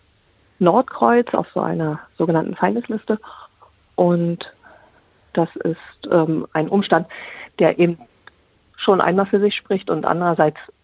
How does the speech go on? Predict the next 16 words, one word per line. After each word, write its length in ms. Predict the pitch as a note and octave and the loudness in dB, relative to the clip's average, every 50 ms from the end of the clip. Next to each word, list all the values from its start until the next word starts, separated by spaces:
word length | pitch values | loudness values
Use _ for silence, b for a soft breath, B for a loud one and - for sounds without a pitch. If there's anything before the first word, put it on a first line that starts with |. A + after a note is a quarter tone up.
| _ _ _ _ | _ _ _ _
bin 100 | - D3 | -4 -4
ich 140 | D#3 D3+ - | -4 -4 -4
auch 120 | - D3+ - | -6 -6 -4
schon 320 | - D#3+ D3+ D3 D3+ D3+ - _ _ _ _ _ _ _ _ _ _ _ _ D4+ D#4+ _ _ _ _ _ _ - - _ _ _ _ | -4 -6 -4 -4 -6 -8 -12 _ _ _ _ _ _ _ _ _ _ _ _ -20 -20 _ _ _ _ _ _ -20 -20 _ _ _ _
am 160 | - D#3 D3+ D3 | -2 -2 -2 -2
Rande 260 | D3+ D3 D#3+ E3 D#3 | -2 -2 0 0 0
einer 300 | D3+ D3+ D#3 D#3+ D3+ - | 0 0 0 0 0 -2
N-P-D-Demo, 1300 | E3 E3+ - - D#3+ D#3 E3+ E3 E3 - - - _ _ _ - F3+ F3 F3+ F3+ F3 F3 F3+ F3+ F3+ - _ | -2 -2 0 0 0 2 0 -2 -2 -4 -10 -20 _ _ _ 0 2 2 4 4 4 4 4 2 0 -2 _
wo 140 | - D#3+ D#3+ | -6 -4 -4
ich 100 | D#3 D3+ | -4 -4
die 120 | - - - | -4 -2 0
einzige 380 | D#3 E3 E3+ - - F3+ E3+ - - _ _ - | 0 -2 -2 -2 -2 -2 -2 -2 -6 _ _ -2
Gegendemonstrantin 880 | - E3 F3 F#3 F3+ F3 E3+ F3 F3 - - - E3 D#3+ - F3 E3 | 0 0 2 2 0 0 0 0 -2 -2 -2 -2 -2 0 0 -2 0
war, 120 | E3 D#3 D#3 | 0 0 0
bespuckt 440 | D#3+ - - - - - _ - | -2 -4 -6 -8 -14 -16 _ -2
worden 340 | - D#3 D3 D#3 - F3 E3+ | 0 0 2 2 0 0 -4